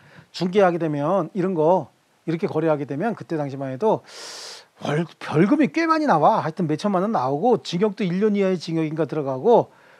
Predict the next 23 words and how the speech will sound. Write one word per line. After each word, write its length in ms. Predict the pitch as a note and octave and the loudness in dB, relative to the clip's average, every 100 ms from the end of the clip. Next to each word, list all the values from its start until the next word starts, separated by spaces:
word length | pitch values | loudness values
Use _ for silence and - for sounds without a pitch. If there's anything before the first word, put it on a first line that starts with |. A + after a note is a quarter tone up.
| _ | _
중요한 380 | - G3 A3+ F#3 | -2 2 4 4
건 120 | G3+ | 0
자격증이 460 | - D#3+ E3+ G3 F3 | -2 0 0 0 -2
취소가 320 | - G#3 G#3 F#3 | -4 -8 -4 -2
돼버려요. 640 | D3+ B2+ A#2+ B2+ D3 A2+ _ _ _ _ _ _ _ _ _ _ _ _ | -4 -6 -10 -10 -10 -12 _ _ _ _ _ _ _ _ _ _ _ _
공인중개사 580 | - E3+ G#3+ G3+ G3+ G3 | -2 0 0 0 -2 -2
자격이 400 | - D3 E3 F3 | -4 -6 -4 -6
취소가 400 | - A3+ G#3 G#3 | -6 -8 -2 -2
됐는데 680 | F3+ F3 E3 E3 F3 D#3+ C3 | 0 0 0 0 0 0 0
그거 220 | - E3+ | -2 -2
다시 340 | F3 - D3+ - | -2 -4 -10 -2
딴다고 380 | F#3 F3 E3+ C#3+ | 0 2 -2 -2
앉아있어 480 | B2 C#3 D3 C3 C3 | -6 -4 -4 -4 -6
봐. 160 | A#2 - | -6 -6
끔찍스럽지. 1040 | A3 F#3 - G3 E3 - D3+ B2+ C#3+ C#3+ - - _ _ _ _ _ _ _ _ _ _ _ _ _ | -6 -6 -10 -6 -8 -6 -8 -6 -8 -10 -14 -20 _ _ _ _ _ _ _ _ _ _ _ _ _
그렇지 180 | - F3+ | 2 4
않아요? 360 | G3 D#3+ - - _ _ _ _ _ _ _ _ _ | 6 4 0 -8 _ _ _ _ _ _ _ _ _
일 160 | E3+ G3 | 0 4
년 120 | A#3 | 6
만에 200 | G#3+ G3+ | 6 2
합격한다는 560 | D#3+ - - G#3 G3 F#3+ | 0 -4 -4 2 2 2
보장도 380 | F3 F3+ F3 C3 | 2 0 0 -2
없어. 420 | C3 - F3+ | -4 2 2